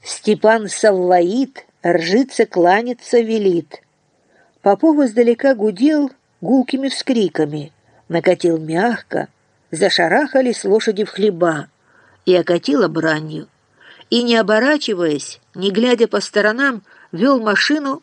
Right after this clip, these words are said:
по извивающейся дороге. «Должно быть, мы первые здесь», сказала Паша, и всё оборачивалось, как телеги, и видела на светлом небе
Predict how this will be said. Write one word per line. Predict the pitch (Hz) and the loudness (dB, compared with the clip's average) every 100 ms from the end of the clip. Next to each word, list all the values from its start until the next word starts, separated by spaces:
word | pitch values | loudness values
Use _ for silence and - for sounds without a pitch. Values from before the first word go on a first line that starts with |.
| _ | _
по | 190 185 | 0 2
извивающейся | 170 175 247 254 226 226 - | 2 2 2 2 0 -4 -4
дороге. | 220 254 196 151 156 139 _ _ _ _ _ _ _ - - - - | 0 2 2 0 -2 -8 _ _ _ _ _ _ _ -20 -20 -20 -2
«Должно | 185 190 175 226 | 2 2 0 -2
быть, | 196 190 | 0 -2
мы | 185 202 233 226 - _ _ - | -2 -2 0 -2 -10 _ _ -2
первые | 226 233 202 185 170 | 2 4 4 2 0
здесь», | 147 160 165 147 - | -2 -2 0 -2 -10
сказала | - - 175 170 165 165 | -14 -2 0 2 0 0
Паша, | - 165 160 - 156 _ _ _ | 0 0 0 -4 -8 _ _ _
и | 185 | -6
всё | - 330 349 | -2 0 2
оборачивалось, | 302 240 226 165 143 175 156 143 - | 0 0 0 0 -2 -6 -6 -8 -4
как | 294 202 - | -2 -2 -4
телеги, | 269 262 156 156 - _ _ _ _ _ - | -2 0 0 -4 -12 _ _ _ _ _ -8
и | 160 | -2
видела | 180 262 262 220 | 0 0 0 0
на | 170 | -2
светлом | 156 185 185 165 151 156 | -2 0 0 0 -4 -4
небе | 254 262 247 | -2 0 0